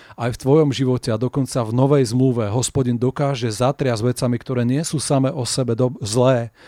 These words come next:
ale Boh dovolí, aby padli, pretože sme v ne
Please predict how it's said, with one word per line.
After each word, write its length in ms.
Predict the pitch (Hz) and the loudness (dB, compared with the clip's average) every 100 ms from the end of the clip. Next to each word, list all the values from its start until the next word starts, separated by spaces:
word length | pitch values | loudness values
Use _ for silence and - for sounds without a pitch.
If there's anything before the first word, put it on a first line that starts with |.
| - - - | -20 -20 -14
ale 240 | 120 131 | -6 -4
Boh 160 | 123 135 | 0 0
dovolí, 400 | 110 143 147 135 | 4 6 6 4
aby 320 | - 120 131 | 0 -2 -4
padli, 480 | - 135 147 120 110 | -2 -2 0 -2 -2
pretože 480 | - 123 - 123 117 | -4 -4 -4 -4 -2
sme 160 | 123 | -2
v 100 | 113 117 | -4 -2
ne 160 | 123 | 0